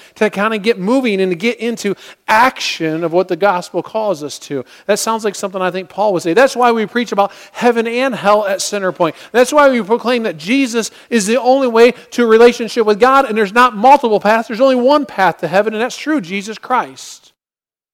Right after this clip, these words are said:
Church in Colossians was wrestling with that because they were being told, "Well, you need this, you need that." In our culture, we're told a little bit of this, a little bit of that, and you'll be okay.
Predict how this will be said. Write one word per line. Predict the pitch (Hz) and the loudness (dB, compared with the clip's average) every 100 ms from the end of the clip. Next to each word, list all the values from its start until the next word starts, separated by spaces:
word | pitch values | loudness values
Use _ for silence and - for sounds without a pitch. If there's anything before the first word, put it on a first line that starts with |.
| _ _ _ - | _ _ _ -6
Church | 196 185 | -6 -6
in | 156 | -6
Colossians | 202 226 - 156 143 | -6 -6 -8 -12 -10
was | 135 | -8
wrestling | 170 180 - 180 151 | -6 -6 -8 -12 -10
with | 147 143 | -10 -6
that | 156 185 170 | -4 -4 -6
because | 151 147 | -10 -6
they | 151 | -6
were | |
being | 156 151 | -6 -6
told, | 180 170 | -6 -6
"Well, | 170 | -6
you | 170 | -10
need | 139 | -4
this, | 170 196 - | -2 -2 -6
you | 135 | -14
need | 143 | -4
that." | 156 185 208 - _ _ _ _ _ _ | 0 2 0 -4 _ _ _ _ _ _
In | 139 | -4
our | 175 | -2
culture, | - 175 165 156 | -2 -6 -6 -4
we're | 147 175 | -2 -2
told | 170 185 | 0 0
a | 170 | 0
little | 175 | -2
bit | 170 | 0
of | 160 | 0
this, | 190 - | -2 -2
a | |
little | 143 175 185 | -6 -6 -2
bit | 175 | -2
of | 175 | 0
that, | 202 233 - - _ 165 | 0 -2 -4 -18 _ -10
and | 165 | -6
you'll | 180 165 | -4 -2
be | 175 | 0
okay. | 175 170 220 240 190 | 0 -2 -6 -4 -8